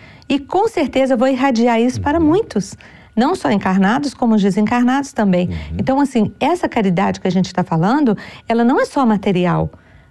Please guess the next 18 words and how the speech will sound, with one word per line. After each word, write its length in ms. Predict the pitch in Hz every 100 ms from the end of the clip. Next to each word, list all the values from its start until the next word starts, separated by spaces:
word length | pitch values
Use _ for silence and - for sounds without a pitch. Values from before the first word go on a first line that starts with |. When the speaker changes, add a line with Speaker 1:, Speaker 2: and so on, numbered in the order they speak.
| _
Speaker 1:
não 80 | 208
é? 140 | 285 - -
É 100 | 403
ouvir 400 | 359 277 190 240
uma 160 | 220 202
pessoa 640 | 190 175 - 220 285 302
e 160 | - 233
atender 640 | 262 254 262 214 240 330
também 460 | 339 247 208 247 339 - - -
a 180 | - 226
esse 320 | 254 262 -
envolvimento 880 | 269 254 302 277 247 311 339 - 220 - - -
magnético, 840 | 196 208 185 175 202 220 214 -
esse 160 | 196 185
Speaker 2:
Uhum. 40 | 196
Speaker 1:
envolvimento, 720 | 190 185 190 190 190 190 175 - - -
é, 120 | 190
vibracional 960 | 175 254 233 226 - 190 185 214 269